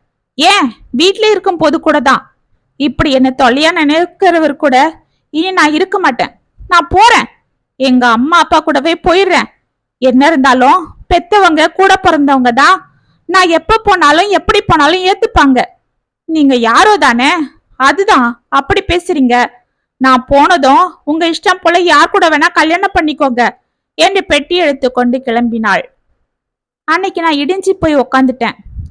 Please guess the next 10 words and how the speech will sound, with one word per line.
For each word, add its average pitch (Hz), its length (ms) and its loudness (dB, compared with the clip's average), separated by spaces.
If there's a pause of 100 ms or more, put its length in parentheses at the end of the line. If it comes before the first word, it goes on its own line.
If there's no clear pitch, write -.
(140)
அவ 262 220 2
மேல 269 280 0
நான் 277 200 0
வச்சிட்டு 302 340 -6
இருக்கிற 285 280 -4
அன்பை 262 320 0 (520)
அவ 381 220 2 (100)
ஏன் 440 220 0
புரிஞ்சுக்கவே 392 600 -2
மாட்டேன்றா? 277 560 0